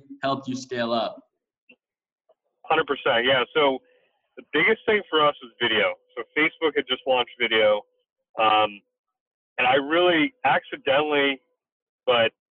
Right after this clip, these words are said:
Speaker 2: I had no choice, I started putting myself on camera. So I made a video in my backyard, uh, in, like, literally there's a net. Like, I put, put up my backyard with this real crappy camera,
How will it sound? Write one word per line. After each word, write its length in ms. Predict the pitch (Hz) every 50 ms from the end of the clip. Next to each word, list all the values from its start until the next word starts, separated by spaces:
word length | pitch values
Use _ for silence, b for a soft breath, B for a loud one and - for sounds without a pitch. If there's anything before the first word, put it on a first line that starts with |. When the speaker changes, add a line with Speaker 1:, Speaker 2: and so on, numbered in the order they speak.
| _
Speaker 2:
I 100 | 123 127
had 160 | 131 139 135 135
no 180 | 139 139 131 - - -
choice, 220 | 156 151 139 127 - - 110
I 60 | 107 - -
started 300 | - 143 135 139 135 127 - _
putting 240 | 143 135 135 127 120
myself 540 | 120 113 107 - - - 127 120 123 123 - _
on 160 | 117 117 110 104 -
camera. 320 | 113 104 98 98 90 - - _ _ _ _ _ _ _ _ _ _ _ _ _ _ _
So 80 | - 131
I 60 | 131
made 180 | 139 156 160 151
a 60 | 147 131 143
video 280 | 143 139 147 143 139
in 60 | 135
my 140 | 131 123 120 110
backyard, 600 | - 123 120 120 - - 123 117 113 110 107 107 - _ _ _ _ _ _ _ _ _ _ _ -
uh, 320 | 117 110 110 110 107 107 104 - _ _ _
in, 100 | - 113
like, 200 | 113 110 107 101 - _
literally 320 | 120 117 135 135 131 131 117
there's 160 | 120 113 104 -
a 100 | 113 110
net. 260 | 107 113 110 107 104 - _ _ -
Like, 120 | 107 104
I 80 | 107 - -
put, 120 | 135 123 117 - _ _ _
put 100 | 160 165
up 80 | 156 - - 143
my 120 | 131 123 117
backyard 520 | 135 127 123 120 - - 127 120 117 117 110
with 100 | 117 - _ 110
this 100 | 101 - _ _ _ _
real 200 | 127 127 123 120
crappy 440 | - - 127 117 113 - - 120 110 -
camera, 380 | 123 117 110 107 - - 101